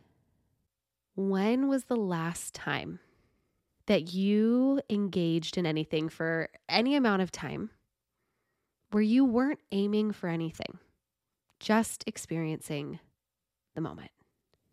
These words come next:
For some of you, you're like, "I do this every day." Today's conversation probably isn't for you, <laughs> but you can keep listening. And some of you are like, "Again, Amanda,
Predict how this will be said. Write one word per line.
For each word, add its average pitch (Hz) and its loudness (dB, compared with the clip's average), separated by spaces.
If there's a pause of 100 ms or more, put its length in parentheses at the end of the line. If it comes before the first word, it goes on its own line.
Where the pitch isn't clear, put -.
(200)
For 208 2
some 196 2
of 208 2
you, 247 4
you're 233 4
like, 214 2
"I 214 2
do 247 6
this 262 4
every 240 4
day." 214 4 (800)
Today's 262 6
conversation 233 4
probably 175 2 (280)
isn't 220 0
for 120 -6
you, - -8 (380)
<laughs> - -2
but 269 6
you 277 4
can 339 2
keep 302 2
listening. - 0 (800)
And 208 0
some 233 4
of 226 4
you 226 4
are 208 6
like, 175 2 (920)
"Again, 220 2
Amanda, 160 -2